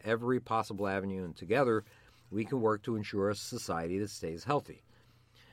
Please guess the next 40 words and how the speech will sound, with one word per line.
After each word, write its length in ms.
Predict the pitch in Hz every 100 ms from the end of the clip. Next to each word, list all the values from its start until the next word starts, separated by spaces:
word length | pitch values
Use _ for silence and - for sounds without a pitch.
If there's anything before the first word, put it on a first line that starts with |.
| -
What 120 | 135
I'm 80 | 135
trying 240 | 214 247
to 80 | 180
say 260 | - 175 147
here 300 | 107 90 107
is 140 | 95
don't 540 | 98 98 127 151 208 160
en-, 160 | 151 120
discourage, 680 | 127 - 165 139 95 95 - - - 110
do 180 | 107 175
not 300 | 202 151 139
discourage 600 | 139 - 117 90 90 95 - - -
expressions 600 | 95 - 131 135 147 127
of 100 | 117
spirituality 800 | - 120 107 - 98 87 87 90
in 100 | 90
dark 260 | 85 85 -
times. 440 | 104 92 76 - - - - _
If 140 | 95 101
you're 80 | 107
gonna 180 | 151
peddle 340 | 139 151 180 180
something, 420 | 190 175 185 165
peddle 360 | - 113 123 113
hope. 360 | 123 107 - - - _
Hope 360 | - 113 131 151
is 100 | 131
something 400 | 139 120 139 127
that 120 | 110
should 180 | 113 101
always 320 | - 147 185 151
be 160 | 160
encouraged, 640 | 151 - 196 139 120 123 - - - _
even 300 | - 110 120
in 160 | 123 131
the 100 | 139
worst 440 | 127 92 95 -
of 160 | 90 95
times, 560 | - 123 120 87 71